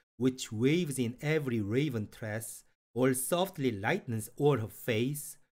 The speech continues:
where thought serenely sweet express how pure, how dear their dwelling place. And on that cheek, and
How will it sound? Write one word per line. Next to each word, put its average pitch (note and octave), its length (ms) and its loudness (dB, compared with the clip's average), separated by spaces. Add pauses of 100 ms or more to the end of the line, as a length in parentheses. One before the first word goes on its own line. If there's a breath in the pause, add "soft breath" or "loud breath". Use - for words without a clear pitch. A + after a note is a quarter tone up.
(180)
where C3 220 6
thought D3 440 2
serenely C#3+ 920 2
sweet D3+ 520 -2
express B2+ 680 -2 (340 soft breath)
how A#2 260 -2
pure, B2+ 440 2 (100)
how A#2 180 -2
dear A#2 460 -4
their A2 260 -2
dwelling A#2 540 0
place. F#2+ 640 -8 (1200)
And C#3 180 2
on E3+ 380 2
that C#3+ 240 0
cheek, D3+ 460 -4 (340)
and C3 140 -4